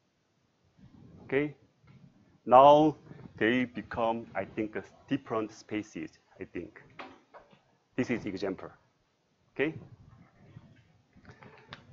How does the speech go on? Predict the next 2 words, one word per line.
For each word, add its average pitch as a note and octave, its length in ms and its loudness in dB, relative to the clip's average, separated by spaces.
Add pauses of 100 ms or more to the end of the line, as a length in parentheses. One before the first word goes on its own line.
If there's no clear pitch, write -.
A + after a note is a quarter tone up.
<clears throat> D#3+ 80 0 (2250)
Now D3+ 720 6